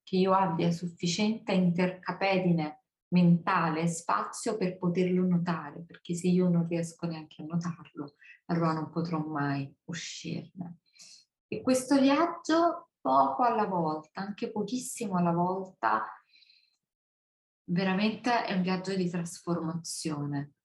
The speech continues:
ma non si può volere tutto e subito. Quindi poco alla volta allenarsi a riconoscere quel corpo scomodo,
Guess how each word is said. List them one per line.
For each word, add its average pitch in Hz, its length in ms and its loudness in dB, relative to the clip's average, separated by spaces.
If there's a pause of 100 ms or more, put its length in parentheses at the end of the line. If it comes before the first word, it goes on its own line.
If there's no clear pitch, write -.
(120)
ma 180 140 2
non 190 300 0
si - 240 -2
può 220 260 0
volere 180 540 4
tutto - 300 -6
e 170 40 2
subito. 143 840 -4 (300)
Quindi 165 240 4
poco 190 220 -4
alla 175 180 2
volta 208 380 0
allenarsi 175 720 -2
a 175 120 -4
riconoscere 185 720 -2
quel 170 200 -6
corpo 185 400 -8
scomodo, 196 920 -2